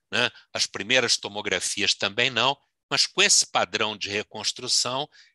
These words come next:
eu achei muito bonito, que semana passada eu elogiei um exame muito bem feito, né? E aqui um exame lá da professora Rosana também,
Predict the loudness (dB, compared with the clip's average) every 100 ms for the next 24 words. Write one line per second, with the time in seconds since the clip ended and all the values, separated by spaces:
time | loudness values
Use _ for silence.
0 | _ -4 0 2 4 2 -2 -14 -10 -8
1 | -4 -4 0 0 0 0 0 2 4 2
2 | 2 2 0 0 2 2 -2 -6 -20 -20
3 | _ -10 -2 2 2 0 -2 -8 -12 -4
4 | -2 0 0 2 2 -2 -14 -14 -20 0
5 | 0 0 _ -20 _ 0 0 -2 -6 0
6 | 2 2 0 0 -4 -6 _ _ _ -2
7 | 0 -2 -6 -6 -4 -2 -2 0 2 2
8 | 2 0 -2 -4 -4 -2 -2